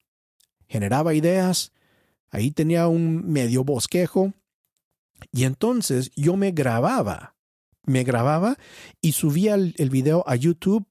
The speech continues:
privadamente, nada más para que yo lo viera. Y así yo ya teniendo el video de YouTube podía regresar y ver el video y ver cómo mejorar.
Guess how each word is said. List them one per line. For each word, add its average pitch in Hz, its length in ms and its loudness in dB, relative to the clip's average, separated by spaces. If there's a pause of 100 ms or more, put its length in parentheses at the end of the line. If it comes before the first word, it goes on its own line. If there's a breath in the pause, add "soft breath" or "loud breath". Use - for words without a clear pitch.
privadamente, 156 760 0
nada 127 200 0
más 127 160 0
para 131 180 -4
que 104 140 -8
yo 117 100 0
lo 120 120 0
viera. 113 360 -2 (300 loud breath)
Y 143 120 -2
así 220 480 0
yo 185 280 2
ya 185 160 -2
teniendo 180 320 0
el 185 60 0
video 151 200 2
de 175 80 0
YouTube 185 380 -2
podía 156 280 0
regresar 151 640 -2
y 120 140 -2
ver 135 140 0
el 165 40 0
video 147 400 0
y 151 80 0
ver 165 200 -2
cómo 185 220 0
mejorar. 160 540 -2